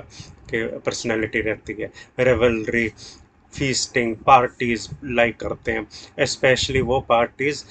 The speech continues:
जिनके अंदर alcohol चलती है, तो alcohol वाली party, क्योंकि stimulant इनको खुद को चाहिए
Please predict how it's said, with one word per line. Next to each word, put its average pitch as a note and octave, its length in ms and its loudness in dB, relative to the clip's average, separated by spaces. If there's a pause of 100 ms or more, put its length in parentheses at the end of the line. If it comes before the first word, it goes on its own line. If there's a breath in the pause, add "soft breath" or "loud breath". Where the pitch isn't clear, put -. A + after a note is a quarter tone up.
(220 loud breath)
जिनके B2 300 0
अंदर A#2+ 220 0
alcohol A#2+ 580 0
चलती G#2 500 -6
है, G#2+ 100 -6
तो A#2 160 -6
alcohol A2+ 420 -2
वाली A2 260 -4
party, G#2+ 480 -6
क्योंकि A2+ 360 -6
stimulant A#2 560 -2
इनको A2+ 220 -4
खुद C3 280 -8
को B2+ 160 -4
चाहिए A2 440 -2